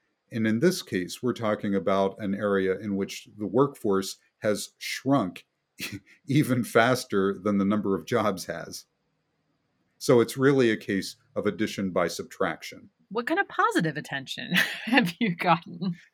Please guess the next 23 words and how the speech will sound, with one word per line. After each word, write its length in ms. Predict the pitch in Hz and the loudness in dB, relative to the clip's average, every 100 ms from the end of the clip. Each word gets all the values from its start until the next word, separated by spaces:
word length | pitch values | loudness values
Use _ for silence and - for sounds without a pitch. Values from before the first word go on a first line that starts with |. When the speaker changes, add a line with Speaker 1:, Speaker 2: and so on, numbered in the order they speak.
| _ _ | _ _
Speaker 1:
Well, 220 | 165 127 | 0 2
I, 100 | 156 | 0
I, 200 | 156 160 131 - | 0 0 -6 -6
positive 500 | - 170 170 135 113 | 2 2 4 0 2
attention, 540 | 101 - 113 98 113 107 | 0 -2 -2 -2 -2 0
and, 220 | 131 131 135 | 0 -2 0
and 220 | 135 120 | 0 4
there 140 | 139 | 2
has 260 | 127 143 127 | 4 0 0
been 180 | 117 104 | -4 -6
quite 300 | - 107 95 | 0 0 0
a 40 | |
lot, 420 | 90 95 85 82 _ | -2 -2 -2 -8 _
because 720 | - 101 - 113 107 101 - - _ _ _ _ _ _ _ _ _ _ _ | -6 -6 -2 4 4 2 -6 -14 _ _ _ _ _ _ _ _ _ _ _
I, 160 | 147 - - | -6 -6 2
I 100 | 156 | 4
don't 280 | 156 170 151 | 6 4 6
know 180 | 131 123 | 4 4
that 140 | 110 | 2
it 180 | 98 - | -2 -4
comes 380 | - 117 104 - | -6 -4 -4 -8
through, 640 | - 104 101 101 98 98 | -6 0 2 2 -2 -6
uh, 380 | 107 98 95 92 | -4 -2 -2 -4